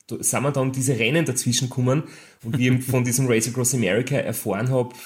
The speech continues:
in Österreich hat's da sehr viele Berichte gegeben und, und, und T-V-Reportagen und Bücher hab ich gelesen. Dann war da so eine riesengroße Begeisterung, die ich mir gedacht,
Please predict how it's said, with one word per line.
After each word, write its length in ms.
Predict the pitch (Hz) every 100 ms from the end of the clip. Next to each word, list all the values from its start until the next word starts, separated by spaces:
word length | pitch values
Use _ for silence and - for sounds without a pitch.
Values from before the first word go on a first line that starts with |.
| -
in 120 | 110
Österreich 560 | 104 110 135 117 120 123
hat's 160 | 117
da 80 | 123
sehr 220 | 120 110
viele 180 | - 123
Berichte 440 | 131 127 175 175
gegeben 340 | - 131 135 127
und, 240 | 117 110
und, 420 | 92 110 104 - -
und 280 | 104 101 -
T-V-Reportagen 1000 | 123 - 123 139 127 127 131 110 117 127
und 160 | 113
Bücher 300 | 143 147 151
hab 80 | 123
ich 80 | 120
gelesen. 360 | 117 104 117 - - - - _
Dann 160 | - 110
war 120 | 104
da 120 | 113
so 200 | 110 120
eine 100 | 113
riesengroße 480 | 120 123 127 117 123
Begeisterung, 640 | 123 120 90 113 - 120 110
die 80 |
ich 40 | 110
mir 80 | 107
gedacht, 280 | 110 107